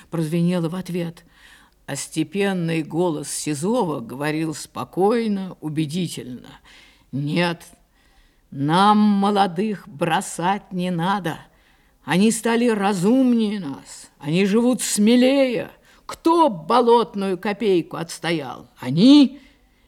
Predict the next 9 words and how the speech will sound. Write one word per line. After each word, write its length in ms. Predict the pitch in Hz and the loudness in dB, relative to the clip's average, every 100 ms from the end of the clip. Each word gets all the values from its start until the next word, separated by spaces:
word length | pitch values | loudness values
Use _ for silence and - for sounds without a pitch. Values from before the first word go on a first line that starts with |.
| _ | _
Это 260 | 151 147 160 | -12 -6 -4
нужно 360 | 147 147 160 | -4 -4 -4
помнить. 840 | 156 190 226 254 240 233 170 - - _ _ _ _ | -4 2 4 6 6 4 0 -8 -20 _ _ _ _
Их 280 | 214 277 240 | 4 4 6
за 140 | 233 233 | 2 2
это 420 | 233 226 233 185 _ _ | 2 0 -6 -10 _ _
по 140 | - 165 | -8 -8
тюрьмам 800 | 170 - 277 339 330 262 247 233 | -8 -6 2 4 4 0 -2 -2
таскали, 800 | 208 202 - 190 165 139 120 | -6 -6 -10 -8 -6 -8 -12